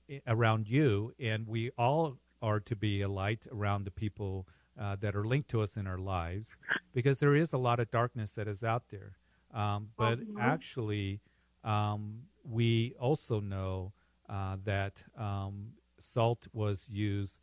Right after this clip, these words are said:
Speaker 1: uh, for different purposes, to be a salt. Um, do you ever put salt on food?
Speaker 2: Mm-hmm.
Speaker 1: It tastes better. So what we're to do is be salt that, um, people, you know,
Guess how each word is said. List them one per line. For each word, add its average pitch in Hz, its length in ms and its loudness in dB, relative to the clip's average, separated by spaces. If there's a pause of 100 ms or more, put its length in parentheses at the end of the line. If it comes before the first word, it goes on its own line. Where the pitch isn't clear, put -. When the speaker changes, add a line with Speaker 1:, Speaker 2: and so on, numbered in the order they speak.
(340)
Speaker 1:
uh, 101 280 -4
for 101 200 -4
different 101 400 -2
purposes, 101 640 -4
to 95 120 -10
be 107 220 -2
a 101 80 -2
salt. - 580 -2 (440)
Um, 98 400 -10 (680)
do 117 80 -6
you 123 120 8
ever 139 140 4
put 131 220 2
salt 113 360 2
on 107 180 0
food? 113 440 0 (720)
Speaker 2:
Mm-hmm. 240 480 0 (800)
Speaker 1:
It 123 260 0
tastes 135 300 2
better. 87 380 -4
So 110 440 2 (140)
what 117 180 0
we're 120 140 0
to 113 120 0
do 113 440 2
is 98 240 0 (460)
be 117 160 4
salt 110 580 2
that, 101 220 -2 (160)
um, 95 360 -6
people, 110 600 0 (320)
you 101 140 -4
know, 101 400 2